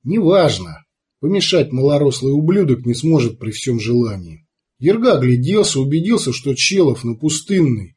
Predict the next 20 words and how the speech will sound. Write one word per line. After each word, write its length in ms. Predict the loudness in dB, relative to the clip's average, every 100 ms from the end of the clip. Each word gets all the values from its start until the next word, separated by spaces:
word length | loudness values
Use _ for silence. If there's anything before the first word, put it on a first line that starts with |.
| -12
еще 320 | -6 -2 0
не 100 | 0
проснувшейся 800 | 0 -2 0 -2 -2 -4 -2 0
улице 420 | 2 0 -2 -2
нет, 300 | 0 0 -4 -12 _ _
и 80 | -2
легким 340 | -2 -2 -6
шагом 480 | -6 0 0 0 0
направился 680 | 0 0 0 2 0 -2 -8
вслед 320 | -10 -6 -6
за 160 | -4 -6
жертвой. 640 | -6 -8 -10 -14 -20 -20 _ _ _ _ _
«Хочу 760 | -10 -4 -4 -2 -2 2 2
метро!» 1000 | 4 2 0 -2 2 4 4 2 0 -6 _ _ _
«Пойдем 380 | -14 -6 -4 -4
пешком». 640 | -4 -10 -10 -8 -8 -10 _ _
«Не 160 | -8 -4
хочу!» 1040 | 0 2 0 -4 -2 2 4 4 0 -2 _ _ _ -10
«Тут 160 | -8 -4
рядом». 720 | 2 4 4 2 -2 -6